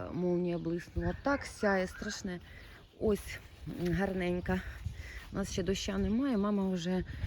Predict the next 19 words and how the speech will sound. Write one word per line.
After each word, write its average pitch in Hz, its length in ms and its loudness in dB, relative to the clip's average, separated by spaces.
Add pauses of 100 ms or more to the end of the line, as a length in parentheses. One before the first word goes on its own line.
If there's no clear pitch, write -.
(140)
білизну 185 520 8
знімає. 160 460 6
Оце 185 220 4
вам 208 160 6
хочу 202 240 0
сказати, 208 480 2
що 185 300 0
це, - 140 6
якщо, 196 380 4
це - 140 0
погана 220 380 4
прикмета. 165 560 2
Оце 196 180 -2
зняли 220 280 2
білизну, 214 460 4
доща 185 260 4
вже 170 160 2
не 165 120 6
буде. 151 280 2